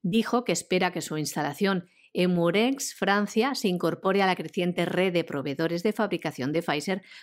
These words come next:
para el tercer trimestre del año dos mil veintidós, elevando el suministro global total de Paxlovid a ciento veinte millones de paquetes para pacientes para finales de año. Países como Italia e Irlanda son parte de la red de fabricación de Pfizer para esta pastilla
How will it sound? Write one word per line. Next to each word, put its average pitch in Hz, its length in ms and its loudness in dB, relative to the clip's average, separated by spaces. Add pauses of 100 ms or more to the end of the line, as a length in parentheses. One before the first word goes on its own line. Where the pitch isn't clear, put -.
(100)
para 220 180 2
el 233 80 2
tercer 165 360 -4
trimestre 165 480 0
del 170 140 0
año 143 180 -4
dos 139 200 -6
mil 147 140 -2
veintidós, 214 480 2 (300)
elevando 277 500 4
el 262 80 2
suministro 202 680 2
global 185 640 2
total 185 520 0
de 165 240 -2
Paxlovid 214 640 0 (240)
a 240 100 2
ciento 180 400 0
veinte 170 300 0
millones 151 380 -2
de 139 100 -4
paquetes 175 560 -2
para 147 280 -4
pacientes 185 540 -2 (300)
para 247 160 4
finales 151 420 -4
de 135 100 -8
año. - 320 -12 (1160)
Países 190 480 2
como 147 240 -2
Italia 165 380 0
e - 20 4
Irlanda 202 420 0
son 220 440 2
parte 214 420 0
de 151 80 -2
la 151 140 -2
red 160 180 -2
de 165 80 0
fabricación 175 640 -2
de 208 100 2
Pfizer 180 480 -2
para 208 220 2
esta 185 340 -4
pastilla 160 680 -2